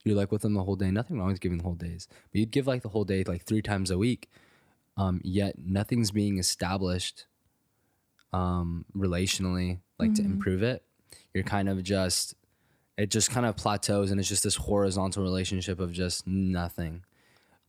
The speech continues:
Speaker 1: But, like, you, you're, sure, you're gaining history, but you're not gaining trust.
Speaker 2: Yeah.
Speaker 1: And I know that was, that
Speaker 2: And
Speaker 1: was one
Speaker 2: depth.
Speaker 1: thing.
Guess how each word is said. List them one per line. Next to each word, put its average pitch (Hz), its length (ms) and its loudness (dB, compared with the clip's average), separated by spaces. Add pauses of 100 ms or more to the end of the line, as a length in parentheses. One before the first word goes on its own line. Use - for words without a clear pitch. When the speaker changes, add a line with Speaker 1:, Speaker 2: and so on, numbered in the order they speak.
(120)
Speaker 1:
But, 107 160 2
like, 95 320 0
you, 101 120 0
you're, 101 420 2 (320)
sure, - 240 2
you're 120 180 4
gaining 104 360 0
history, 117 640 0 (840)
but 107 120 2
you're 101 200 4
not 98 360 2
gaining 95 460 2
trust. - 800 -2 (240)
Speaker 2:
Yeah. 196 320 -2 (360)
Speaker 1:
And - 100 2
I - 60 2
know 104 260 2
that 98 60 2
was, 98 140 -2
that 104 80 2
Speaker 2:
And 98 80 4
Speaker 1:
was 95 120 2
one 101 220 2
Speaker 2:
depth. 95 120 -2
Speaker 1:
thing. 92 420 0